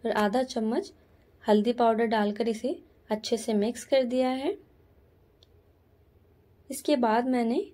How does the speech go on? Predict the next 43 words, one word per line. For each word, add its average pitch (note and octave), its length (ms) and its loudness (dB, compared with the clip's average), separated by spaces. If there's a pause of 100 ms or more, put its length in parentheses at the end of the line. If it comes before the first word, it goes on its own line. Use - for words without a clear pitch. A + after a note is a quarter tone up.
(400)
इन A#3+ 120 2
भिंडियों A#3 440 6
को B3 160 2 (720)
अप्रॉक्स A#3 500 0
एटी A#3 240 0
परसेंट B3 400 0
तक B3+ 160 -4
पकाया A3 440 -2
है, A#3+ 260 -2 (1200)
बिल्कुल A3+ 320 2
लो A3 200 6
फ्लेम A#3+ 340 2
पे। B3 140 2 (1600)
जब A#3 160 4
ये B3+ 80 4
भिंडी A3+ 300 2
एटी B3 220 2
परसेंट A#3 360 0
तक A#3 120 -4
पक A#3+ 260 -4
जाए, B3 260 0
इसे C#4+ 320 -2
मैंने A3 240 0
निकाल G#3 420 0
लिया B3+ 200 2
है B3+ 140 0
फ्राई B3+ 200 0
पैन B3 220 -2
से। B3+ 160 -2
इसके F#4+ 300 -2
बाद A#3 200 0
मैंने A3+ 220 0
मसाला G#3+ 400 -2
रेडी B3+ 280 0
किया B3 220 0
है, C#4 140 0
जिसके B3 320 -4
लिए A#3+ 120 0
मैंने A#3 160 0
एक A#3 100 -6
फ्राई A3 200 -4
पैन A3+ 180 -2
में B3+ 180 0